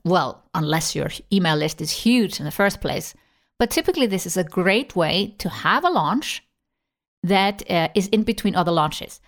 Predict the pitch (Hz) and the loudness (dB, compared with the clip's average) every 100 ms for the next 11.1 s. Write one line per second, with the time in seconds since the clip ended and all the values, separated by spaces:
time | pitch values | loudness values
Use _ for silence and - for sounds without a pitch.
0 | _ _ - 220 208 370 - 285 277 - | _ _ 0 2 2 0 2 2 2 0
1 | - _ _ _ - 214 202 214 269 226 | -6 _ _ _ 0 2 4 2 0 0
2 | 220 202 208 226 196 170 175 190 - - | 0 2 4 2 4 2 2 -2 -4 -2
3 | 170 175 - - 285 302 180 151 156 165 | 0 0 -4 -2 0 2 2 0 -4 -2
4 | 160 170 220 285 311 - 156 139 139 - | 0 2 4 2 -2 -4 -2 0 -2 -4
5 | _ _ _ _ _ _ _ - 185 190 | _ _ _ _ _ _ _ -6 -2 0
6 | 214 202 226 254 277 294 160 139 170 - | 0 2 2 2 -2 -2 0 2 0 -4
7 | _ _ _ - 196 185 - 226 269 240 | _ _ _ 0 2 0 0 0 4 4
8 | 180 180 - 208 - 208 165 147 - 185 | 2 0 0 -2 0 -2 -2 0 -2 -4
9 | _ _ - 277 247 226 240 170 175 - | _ _ -2 0 2 2 2 0 0 -2
10 | 196 208 151 151 147 - 165 - 160 156 | -2 -2 0 0 -2 -2 -2 2 2 2